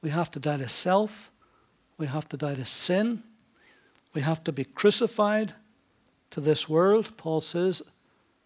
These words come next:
"I am crucified with Christ. Nevertheless, I live. Yet not I, but Christ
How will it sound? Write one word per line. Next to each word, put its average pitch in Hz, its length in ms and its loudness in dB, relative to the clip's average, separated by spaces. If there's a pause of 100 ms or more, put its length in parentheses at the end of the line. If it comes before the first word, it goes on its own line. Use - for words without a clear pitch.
(380)
"I 156 80 -4
am 147 120 -2 (100)
crucified 175 840 -4 (100)
with 156 220 -8
Christ. - 640 -12 (580)
Nevertheless, 170 880 -2 (460)
I 127 120 -12
live. 117 460 -18 (480)
Yet 175 380 0
not 151 200 -2
I, 175 420 0 (220)
but - 220 -12
Christ 156 680 -4